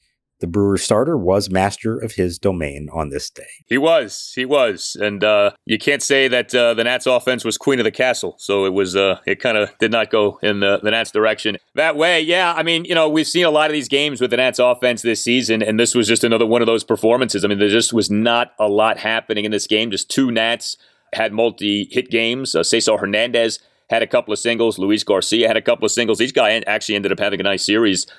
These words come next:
Speaker 2: uh, with what went down. But, you know, like, what we saw, the great production from Juan Soto and Nelson Cruz and Josh Bell over the first three games of the series, those three guys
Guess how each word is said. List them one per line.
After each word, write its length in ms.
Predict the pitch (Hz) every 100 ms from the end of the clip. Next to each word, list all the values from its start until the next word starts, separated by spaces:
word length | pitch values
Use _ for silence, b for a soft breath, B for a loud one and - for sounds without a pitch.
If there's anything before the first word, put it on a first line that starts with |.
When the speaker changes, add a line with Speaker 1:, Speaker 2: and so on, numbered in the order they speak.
| B B
Speaker 2:
uh, 200 | 98 95 92
with 100 | 90
what 200 | 104 92
went 180 | 98
down. 300 | 101 113 110
But, 180 | 95 -
you 60 | 120
know, 100 | 107
like, 200 | 107 -
what 140 | 127
we 80 | 120
saw, 300 | - 131 120
the 80 | 104
great 260 | 104 117
production 580 | - 98 117 120 - 113
from 160 | 101 98
Juan 220 | 110 113
Soto 380 | - 120 117 110
and 100 | 98
Nelson 320 | 107 107 101
Cruz 360 | - 110 104 85
and 120 | 90
Josh 300 | 101 104 -
Bell 400 | 104 104 104 98
over 80 | 87
the 80 |
first 260 | - 92 -
three 200 | 110 123
games 320 | 120 117 107
of 80 | 107
the 80 | 101
series, 400 | - 110 110 98
those 160 | 107 104
three 200 | 107 95
guys 360 | 104 101 98